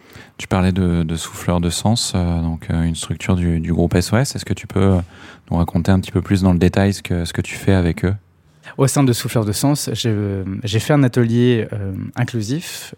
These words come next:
Speaker 2: euh, sur, euh, l'improvisation. À la base, c'était que tout le monde puisse venir jouer à l'impro et apprendre ce que c'est l'impro et créer des histoires avec différents types de publics.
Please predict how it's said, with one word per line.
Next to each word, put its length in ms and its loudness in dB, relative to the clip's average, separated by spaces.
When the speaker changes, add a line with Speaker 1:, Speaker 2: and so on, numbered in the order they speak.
Speaker 2:
euh, 100 -4
sur, 460 -2
euh, 240 -2
l'improvisation. 680 -4
À 100 2
la 120 4
base, 460 4
c'était 300 -4
que 120 -4
tout 160 -4
le 60 2
monde 260 2
puisse 340 -8
venir 320 2
jouer 340 0
à 60 0
l'impro 640 -2
et 340 -4
apprendre 440 -2
ce 80 -10
que 80 -2
c'est 180 -4
l'impro 380 -6
et 100 -2
créer 200 -2
des 180 -2
histoires 440 -4
avec 340 -4
différents 420 0
types 280 -4
de 80 -2
publics. 540 -8